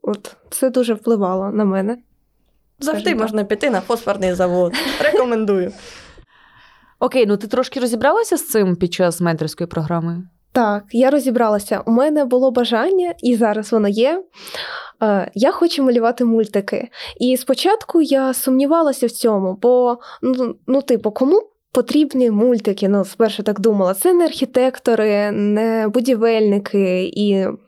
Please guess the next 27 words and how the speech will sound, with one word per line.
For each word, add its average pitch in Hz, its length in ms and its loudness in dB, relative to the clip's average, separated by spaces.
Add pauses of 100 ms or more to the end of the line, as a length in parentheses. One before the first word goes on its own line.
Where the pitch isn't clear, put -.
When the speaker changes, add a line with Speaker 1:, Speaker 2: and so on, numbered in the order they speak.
(160)
Speaker 1:
і 220 100 -2
я 302 140 2
думала, 311 360 2
що, 254 260 -2 (180)
можливо, 339 420 0
треба 330 260 2
обрати 302 320 0
щось, 311 400 -2 (280)
те, 285 80 2
що 285 140 0
потрібніше 233 800 0
буде 214 280 2
людям. 208 460 0 (500)
Але, 269 440 2 (440)
е, 202 300 2
на 208 120 4
менторській 277 460 0
програмі 240 640 2
я 220 180 2
зрозуміла, 233 840 0
що 202 580 -2 (360)
все-таки, 254 440 -2
да, 233 200 2
я 226 160 0
хочу 247 760 -2
малювати 226 480 2
мультфільми, 311 800 0